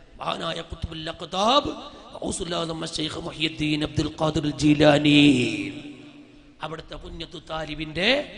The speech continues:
എൺപത്തി അഞ്ചാമത്തെ പേജിൽ പറയുന്നത് കേൾക്കൂ നിങ്ങൾ. അഞ്ചാം നൂറ്റാണ്ടിൽ തന്നെ എഴുപത്തിരണ്ട് വിഭാഗം വന്നു കഴിഞ്ഞിട്ടുണ്ട്. ഇനി പുതിയതായിട്ടൊന്നും വരാനില്ല.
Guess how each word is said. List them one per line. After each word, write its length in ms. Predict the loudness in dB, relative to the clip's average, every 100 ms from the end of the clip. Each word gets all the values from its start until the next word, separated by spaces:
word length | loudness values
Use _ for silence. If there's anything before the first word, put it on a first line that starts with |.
| -16 -16 -14
എൺപത്തി 560 | -12 -10 -10 -12 -12 -12
അഞ്ചാമത്തെ 600 | -14 -12 -10 -10 -12 -12
പേജിൽ 340 | -10 -12 -14 -12
പറയുന്നത് 460 | -10 -10 -12 -14 -12
കേൾക്കൂ 340 | -10 -10 -10
നിങ്ങൾ. 520 | -10 -8 -8 -6 -8 -10 -16 -20 -18 -14
അഞ്ചാം 540 | -12 -12 -10 -8 -6
നൂറ്റാണ്ടിൽ 600 | -6 -8 -8 -8 -8 -12 -8 -6
തന്നെ 540 | -4 -4 -6 -8 -10 -20 -20 -20
എഴുപത്തിരണ്ട് 1080 | -14 -10 -8 -8 -8 -10 -14 -16 -14 -14 -14
വിഭാഗം 480 | -12 -10 -10 -12 -12
വന്നു 260 | -12 -10 -12 -10
കഴിഞ്ഞിട്ടുണ്ട്. 760 | -10 -8 -6 -2 -2 0 2 4 6 6 4 0 -2 -6 -10 -14 -16 -20 -20 -20 _ _ _ _
ഇനി 160 | -16 -14
പുതിയതായിട്ടൊന്നും 720 | -16 -18 -16 -16 -16 -18 -16
വരാനില്ല. 540 | -14 -14 -14 -16 -16